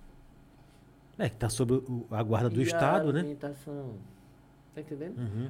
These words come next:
Speaker 2: Já comprei várias vezes, já pedi no grupo.
Speaker 1: É mesmo?
Speaker 2: Aquele rapaz do,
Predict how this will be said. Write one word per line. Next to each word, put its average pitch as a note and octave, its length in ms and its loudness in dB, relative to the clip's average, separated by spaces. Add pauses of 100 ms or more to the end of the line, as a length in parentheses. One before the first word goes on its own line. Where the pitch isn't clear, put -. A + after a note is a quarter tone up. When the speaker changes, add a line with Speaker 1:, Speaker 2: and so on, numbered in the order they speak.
Speaker 2:
Já A#3 120 2
comprei B3+ 540 -2
várias G3 380 -4
vezes, D3 300 -4
já D3 120 4
pedi C#3+ 420 -4
no C#3 120 -8
grupo. G#2+ 300 -6 (340)
Speaker 1:
É A#3+ 100 2
mesmo? C#3 360 8
Speaker 2:
Aquele C#3+ 160 2
rapaz B2+ 440 -4
do, B2+ 320 -8